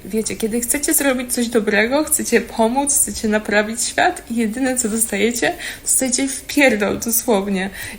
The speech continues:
I to samo zrobiliście mi, to, co on robił mi przez tyle lat, czyli za każdym razem, jak ja chciałam interweniować, on mnie jebał od góry, od góry do dołu, więc później wy od-, od-, oderwaliście tą traumę na nowo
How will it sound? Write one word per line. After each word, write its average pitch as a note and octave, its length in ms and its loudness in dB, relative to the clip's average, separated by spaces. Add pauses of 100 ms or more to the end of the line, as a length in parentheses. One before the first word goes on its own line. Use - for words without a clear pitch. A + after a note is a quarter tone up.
(120)
I A#3 220 0
to B3+ 160 0
samo C#4+ 560 4
zrobiliście A#3+ 760 0
mi, C4+ 340 0 (300)
to, C4 100 4
co C4 180 0
on B3+ 180 0
robił A#3+ 320 0
mi A#3+ 180 0
przez - 240 0
tyle A3+ 260 2
lat, - 340 2
czyli G#3+ 460 -2
za A3 160 0
każdym A3+ 300 0
razem, A3+ 240 0
jak A3 120 -2
ja B3 100 2
chciałam G#3 320 -4
interweniować, A#3 760 0 (140)
on A#3 100 0
mnie A#3 180 2
jebał A#3 320 2
od G#3+ 100 -2
góry, A3 240 0 (160)
od A3 140 0
góry B3+ 260 -2
do A#3 120 2
dołu, A3+ 380 4 (400)
więc C4+ 180 0
później C#4+ 340 -2
wy C#4 200 2
od-, B3 300 -2
od-, C4 360 -2
oderwaliście C#4+ 680 4
tą B3 180 -4
traumę B3+ 400 4
na A#3+ 120 4
nowo C#4 460 2